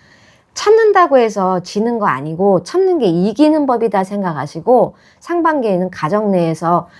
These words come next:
큰 소리를 내거나 내 의견을 내기보다는 따라주는 위주로 가시고 특히 남자분들 같은 경우는 음주를 좀 상반기에는 자제하셨으면 좋겠습니다.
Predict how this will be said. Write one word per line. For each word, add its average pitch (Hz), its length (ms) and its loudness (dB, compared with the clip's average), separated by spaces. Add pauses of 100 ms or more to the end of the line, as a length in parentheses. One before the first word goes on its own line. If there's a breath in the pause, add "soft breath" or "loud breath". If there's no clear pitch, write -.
(120)
큰 392 220 2
소리를 285 440 0
내거나 170 560 0
내 165 100 -4
의견을 196 540 0
내기보다는 160 800 -2 (280 soft breath)
따라주는 349 680 2
위주로 160 680 -4 (180 soft breath)
가시고 190 400 -8
특히 185 220 -6
남자분들 302 640 2
같은 214 260 -6
경우는 170 640 -2 (260 soft breath)
음주를 294 560 2
좀 233 160 -2
상반기에는 220 680 -2
자제하셨으면 190 840 -4
좋겠습니다. 160 880 -4